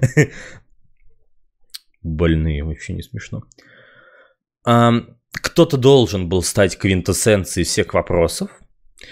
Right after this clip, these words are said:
Кто-то должен был стать разящей бурей. Кто-то должен был стать тем, кто задаст вопрос про М Г С, но это буду не «Что лучше, доллары или как?»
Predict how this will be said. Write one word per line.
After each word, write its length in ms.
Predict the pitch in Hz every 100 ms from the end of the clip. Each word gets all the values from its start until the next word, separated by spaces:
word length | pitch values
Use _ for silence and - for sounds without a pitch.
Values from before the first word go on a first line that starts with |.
| -
Кто-то 320 | - 143 127
должен 480 | 123 135 131 104 101
был 140 | 104 101
стать 500 | - - 120 113 107
разящей 580 | 107 95 113 - -
бурей. 360 | 98 107 123 87
Кто-то 260 | - 107 -
должен 400 | 110 107 101 95
был 160 | 95
стать 240 | 90 107 101
тем, 160 | 135
кто 160 | 139 117
задаст 320 | 104 101 95
вопрос 320 | 98 - 104
про 260 | - - 107
М 220 | 117 104
Г 180 | 107 156
С, 120 | 160
но 80 | 120
это 160 | 110
буду 200 | 95 92
не 240 | 92 110 156
«Что 200 | - 127
лучше, 240 | 107 -
доллары 480 | 87 87 101 131 123
или 240 | 107 101
как?» 360 | 92 90 - -